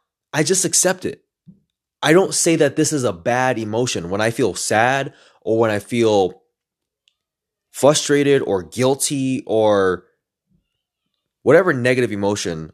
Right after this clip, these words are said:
arises at the time, I don't say, "I gotta stop feeling this." I just go,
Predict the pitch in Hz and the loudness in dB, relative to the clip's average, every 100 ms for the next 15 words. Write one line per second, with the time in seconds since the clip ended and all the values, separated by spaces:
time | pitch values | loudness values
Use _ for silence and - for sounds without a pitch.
0 | - 98 90 101 104 80 76 - - 95 | -8 -4 0 2 0 -4 -8 -10 -10 -8
1 | 98 90 - 120 107 87 87 _ _ - | -8 -8 -4 -2 0 -4 -10 _ _ -6
2 | 117 127 120 120 110 - 139 156 180 165 | -2 -2 0 2 0 -2 -4 0 0 2
3 | - 160 - 196 190 147 127 127 - _ | 0 0 -2 -2 0 0 0 -2 -6 _
4 | _ _ _ _ _ _ - 123 127 127 | _ _ _ _ _ _ -6 -4 -2 -2
5 | 101 123 110 104 101 | 2 4 4 2 -4